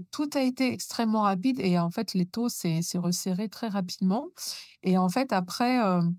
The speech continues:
ben, euh, moi, j'ai été comme piégée, on va dire, entre guillemets.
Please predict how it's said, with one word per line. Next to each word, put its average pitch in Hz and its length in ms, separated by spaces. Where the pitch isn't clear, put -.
ben, 185 640
euh, - 100
moi, 247 200
j'ai 208 140
été 185 200
comme 220 340
piégée, 247 440
on 254 100
va 180 140
dire, 190 220
entre 185 240
guillemets. 185 400